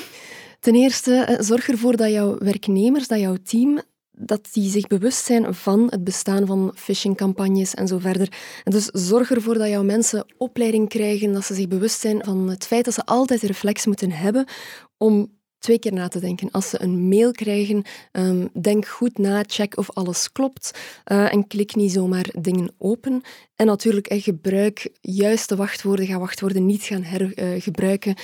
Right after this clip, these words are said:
dat soort zaken. En dus die menselijke factor, die kan je onder controle houden.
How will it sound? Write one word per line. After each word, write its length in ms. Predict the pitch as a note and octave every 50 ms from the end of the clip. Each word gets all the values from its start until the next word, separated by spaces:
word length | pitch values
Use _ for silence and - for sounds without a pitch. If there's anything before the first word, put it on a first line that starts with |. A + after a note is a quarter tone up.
| - - - -
dat 180 | F3+ G3 F#3+
soort 260 | - - F#3 F#3 - -
zaken. 420 | - F#3 F3+ F3 - - F3+ -
En 120 | - G3
dus 120 | F#3+ G3+ F3
die 100 | G3 F#3+
menselijke 580 | F#3 F#3 F#3+ G3+ A3 A3+ - - G#3 G3+ G3+
factor, 380 | F#3 - G#3 G3 - - G3+ G3 - -
die 140 | G3 F#3+ - -
kan 240 | - G#3 A3 A#3 A3
je 100 | G#3+ -
onder 280 | - G3+ F#3+ F#3 F#3+ -
controle 480 | - F#3 F3 - - F#3 F3 F3 F3+
houden. 360 | F#3 F#3 F#3 - - - G3+